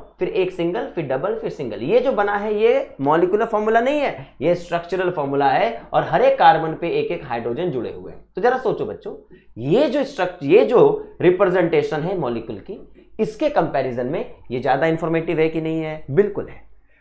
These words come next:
तो इसका मतलब एक मॉलिक्यूल का जो स्ट्रक्चरल फॉर्मूला है वो बहुत ही रोल प्ले करता है उस मॉलिक्यूल के पूरी तरीके से कनेक्टिविटी को बताने के लिए। तो स्ट्रक्चरल फॉर्मूला क्या बताता है?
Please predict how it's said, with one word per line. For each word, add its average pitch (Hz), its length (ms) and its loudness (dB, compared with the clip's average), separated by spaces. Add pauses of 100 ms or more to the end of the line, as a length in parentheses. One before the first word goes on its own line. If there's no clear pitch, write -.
तो 190 60 4
इसका 214 180 4
मतलब 220 400 2
एक 185 100 0
मॉलिक्यूल 190 440 4
का 190 220 2 (200)
जो 190 140 2
स्ट्रक्चरल 196 540 0
फॉर्मूला 131 400 0
है 143 200 0 (300)
वो 180 180 0
बहुत 131 360 -4
ही 254 140 -6
रोल 202 300 4
प्ले 156 220 -2
करता 117 320 -6
है 175 140 -6
उस 190 120 -12
मॉलिक्यूल 131 400 -6
के 220 180 0 (320)
पूरी 285 240 2
तरीके 139 340 -2
से 240 160 0
कनेक्टिविटी 269 720 0
को - 120 -4
बताने 95 380 -6
के - 120 -18
लिए। - 200 -20 (200)
तो 175 80 0
स्ट्रक्चरल 202 480 -2
फॉर्मूला 208 320 2
क्या 208 180 2
बताता 196 360 -2
है? 196 280 0